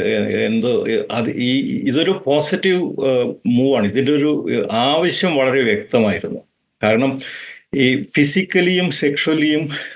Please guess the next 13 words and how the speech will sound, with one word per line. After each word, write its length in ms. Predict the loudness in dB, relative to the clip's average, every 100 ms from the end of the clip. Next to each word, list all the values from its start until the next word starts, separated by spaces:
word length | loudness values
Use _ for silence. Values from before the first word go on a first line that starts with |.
| -8 0
ഏഹ്, 380 | 0 2 0 -2
സിനിമാ 400 | -2 0 2 2 0 -2 0
മേഖലയിലുള്ള 640 | 2 2 2 0 0 0 -2
ഒരു 120 | -2
സ്ത്രീ 300 | -6 -4 -2 0
അറ്റാക്ക് 460 | -2 -2 0 0 0
ചെയ്യുമ്പോൾ 560 | 0 0 0 -2 -2 -2 -6 -12 -16 -12 -2
അത് 140 | 2 2
അതിൻ്റെ 240 | 2 2
ഒരു 100 | 0
പിനക്കിളിൽ 560 | 2 2 2 2 2 2
എത്തിയ 320 | 2 0 0
സമയത്താണ് 720 | 0 0 0 0 0 0 0